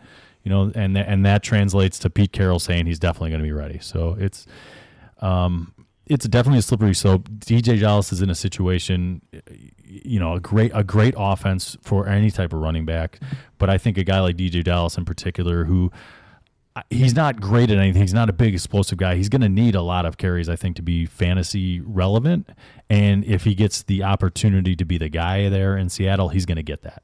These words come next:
opportunity, you know, to get a lot of carries and, and be a productive guy. So I think he landed in a good spot. I like the, I like the situation there. Um, obviously, they wouldn't have spent a fourth round draft pick,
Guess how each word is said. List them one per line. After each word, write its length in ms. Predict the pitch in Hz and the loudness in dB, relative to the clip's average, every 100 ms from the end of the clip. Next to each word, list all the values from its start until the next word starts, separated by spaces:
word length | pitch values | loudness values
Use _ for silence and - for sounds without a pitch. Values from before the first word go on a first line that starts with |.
| - | -16
opportunity, 680 | 85 82 78 80 80 - - | -14 -12 -14 -14 -16 -20 -10
you 80 | 98 | -4
know, 180 | 82 85 | -2 -4
to 220 | - 90 | -4 -4
get 160 | 87 80 | -2 -2
a 60 | |
lot 280 | 80 78 78 | -4 -4 -4
of 120 | 76 | -6
carries 420 | - 73 73 76 | -8 -8 -8 -10
and, 320 | 76 92 82 90 | -10 -10 -6 -6
and 160 | 85 | -4
be 220 | 90 85 | -4 -4
a 40 | 80 | -6
productive 460 | - 78 76 80 | -8 -12 -12 -14
guy. 220 | 80 76 78 | -14 -12 -12
So 240 | - 87 - - - | -10 -10 -12 -18 -6
I 60 | 90 | 0
think 180 | 117 98 | 2 2
he 40 | |
landed 260 | 95 98 95 | 4 6 6
in 80 | |
a 60 | 90 | 4
good 200 | 87 85 | 0 -4
spot. 260 | - 85 85 | -2 0 0
I 80 | |
like 280 | 85 87 90 | -2 -2 -4
the, 120 | 92 - | -6 -4
I 80 | 98 | -2
like 180 | 90 - | -2 -2
the 80 | |
situation 640 | 87 - - 85 82 - 82 | -6 -6 -4 -4 -4 -4 -2
there. 300 | 82 85 - - - - _ _ - | 0 -2 -4 -12 -20 -20 _ _ -12
Um, 260 | 82 82 78 | -8 -8 -6
obviously, 380 | 90 92 - 90 | -2 0 0 0
they 80 | 87 | 2
wouldn't 300 | 85 85 82 | 2 2 0
have 100 | - | -4
spent 380 | - 95 90 | -4 -2 -2
a 40 | 82 | -4
fourth 300 | - 90 92 | -4 -4 -2
round 180 | 87 85 | -2 0
draft 240 | 90 90 | 0 0
pick, 220 | 87 85 | -2 -2